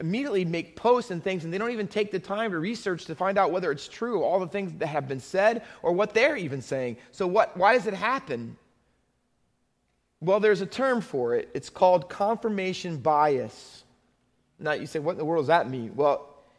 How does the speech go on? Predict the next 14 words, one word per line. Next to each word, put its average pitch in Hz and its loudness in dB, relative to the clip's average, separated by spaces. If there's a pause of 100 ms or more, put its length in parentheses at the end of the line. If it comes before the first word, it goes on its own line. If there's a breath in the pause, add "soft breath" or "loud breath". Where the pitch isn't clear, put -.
(140 soft breath)
it's 165 -4
a 147 6
fancy 208 -2
way 190 0
of 170 2
describing 175 4
the 151 -8
instinct 170 -4
that 131 2
we 170 -4
have 139 4
as 131 -6
fallen 185 2
people 123 -6